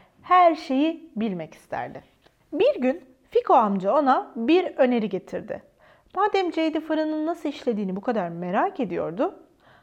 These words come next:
hafta sonu bir gününü onlara yardım edip işin inceliklerini öğrenerek geçirebilirdi. Tabii kurallara uymak kaydıyla. En önemli kurallar, fırına yaklaşmamak ve yiyeceklere eldivensiz dokunmamaktı.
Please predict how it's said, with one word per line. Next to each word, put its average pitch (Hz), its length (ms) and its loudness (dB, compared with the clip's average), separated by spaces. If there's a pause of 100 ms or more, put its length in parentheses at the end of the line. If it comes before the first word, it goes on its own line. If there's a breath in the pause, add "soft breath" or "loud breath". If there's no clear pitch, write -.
(140 soft breath)
hafta 381 380 0
sonu 196 380 -4
bir 302 160 2
gününü 190 360 -4
onlara 220 440 -2
yardım 277 440 0
edip 302 280 -4 (380 soft breath)
işin - 260 -8
inceliklerini 180 720 -2
öğrenerek 269 640 -2
geçirebilirdi. 285 760 -2 (1120)
Tabii 233 340 0
kurallara 190 480 2
uymak 320 360 0
kaydıyla. 175 480 -4 (520 soft breath)
En 330 240 2
önemli 220 360 0
kurallar, 180 460 0 (380 soft breath)
fırına 262 320 4
yaklaşmamak 302 880 2 (220 loud breath)
ve 208 100 4
yiyeceklere 240 680 2
eldivensiz 262 840 2
dokunmamaktı. 220 800 0